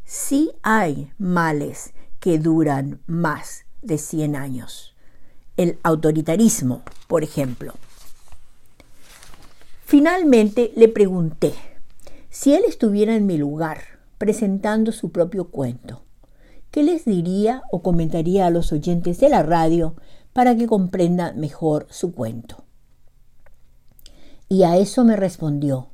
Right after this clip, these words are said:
textualmente: "No sé si los autores son los más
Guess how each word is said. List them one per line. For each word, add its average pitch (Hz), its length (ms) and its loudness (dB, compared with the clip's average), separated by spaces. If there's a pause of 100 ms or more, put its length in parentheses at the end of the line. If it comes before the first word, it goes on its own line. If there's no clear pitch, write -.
(120)
textualmente: 160 960 -2 (1040)
"No - 180 6
sé 294 400 4
si 262 180 -2
los 214 220 0
autores 190 460 2
son 170 180 -2
los 160 160 -6
más 180 280 -4